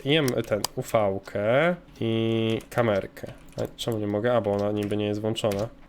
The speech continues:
Czy to nie jest ta? Czekajcie, jak się ustawia jakoś tak? Nie wiem, ciul, dobra, przekonam się na miejscu. Dobrze, tu jest ten.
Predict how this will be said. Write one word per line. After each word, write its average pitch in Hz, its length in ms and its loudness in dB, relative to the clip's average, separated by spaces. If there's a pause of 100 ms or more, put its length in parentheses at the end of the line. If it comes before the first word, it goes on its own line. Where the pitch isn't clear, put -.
Czy - 120 -16
to 113 80 2
nie 113 80 4
jest 104 180 -2
ta? 101 120 0 (240)
Czekajcie, 117 340 0
jak 123 60 0
się 101 120 -4
ustawia 98 440 -2
jakoś - 240 -10
tak? - 120 -6 (260)
Nie 101 120 -2
wiem, 95 140 -8
ciul, 95 240 -2
dobra, 98 280 -2
przekonam 104 380 -2
się 104 120 -4
na 104 60 0
miejscu. 101 440 -4
Dobrze, - 340 2 (160)
tu 117 60 2
jest - 280 0
ten. 98 220 -4